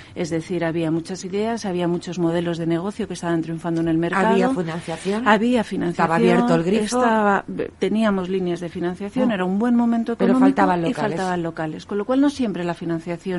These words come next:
Speaker 1: es el mayor, es el mayor hándicap a la hora de emprender.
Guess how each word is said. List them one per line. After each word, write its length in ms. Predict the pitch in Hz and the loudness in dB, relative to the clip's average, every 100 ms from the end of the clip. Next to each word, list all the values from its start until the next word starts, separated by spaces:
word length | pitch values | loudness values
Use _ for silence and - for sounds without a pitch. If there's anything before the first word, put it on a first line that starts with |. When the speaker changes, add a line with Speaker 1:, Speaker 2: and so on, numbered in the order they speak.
| 175 | -2
Speaker 1:
es 140 | 165 | -2
el 120 | 180 | -2
mayor, 520 | 170 165 165 175 165 165 - - | 0 0 0 0 -2 -4 -16 -16
es 180 | - 175 | -10 -6
el 60 | 185 | -2
mayor 360 | 175 175 175 | -2 -2 -4
hándicap 560 | - - 175 156 - 156 | -4 -4 -2 -2 -4 -6
a 60 | 160 | -4
la 160 | 160 | -2
hora 180 | 160 151 | -2 -4
de 180 | 151 147 | -6 -4
emprender. 520 | 143 - 143 139 135 | -4 -4 -6 -6 -6